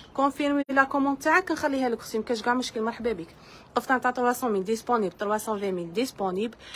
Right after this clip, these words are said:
الملايه باقي كالكو بياس، اللي انتيريسي تجي اليوم وغدوه ان شاء الله تكملوهم،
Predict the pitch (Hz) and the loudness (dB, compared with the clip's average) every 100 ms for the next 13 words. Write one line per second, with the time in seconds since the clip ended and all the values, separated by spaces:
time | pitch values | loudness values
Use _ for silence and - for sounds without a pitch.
0 | - - 226 247 240 196 202 202 190 226 | -14 -2 2 6 6 6 4 -2 0 0
1 | 226 196 - 247 247 233 233 226 233 226 | 2 0 2 0 0 0 0 2 0 0
2 | - - - 185 226 220 214 196 202 196 | -2 -6 -8 -2 0 4 4 4 0 0
3 | 190 190 180 - 254 240 214 220 | -2 -4 -8 -4 -2 2 2 2